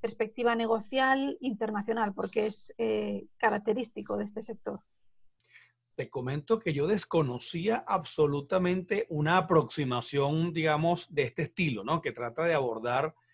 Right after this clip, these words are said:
Speaker 2: distintas, eh, aristas de esta realidad, de este fenómeno, que además es, es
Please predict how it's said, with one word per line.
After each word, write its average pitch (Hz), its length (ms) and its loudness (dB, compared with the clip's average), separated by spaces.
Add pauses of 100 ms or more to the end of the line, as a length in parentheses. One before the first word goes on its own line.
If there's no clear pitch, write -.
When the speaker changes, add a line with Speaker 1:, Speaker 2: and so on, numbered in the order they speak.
(400)
Speaker 2:
distintas, 185 1040 0
eh, 147 480 0
aristas 185 720 2
de 143 140 -2
esta 160 220 0
realidad, 139 320 4
de 175 60 6
este 165 160 -2
fenómeno, 160 400 -2
que 135 80 -6
además 117 280 -6
es, 202 160 -6
es 135 300 -16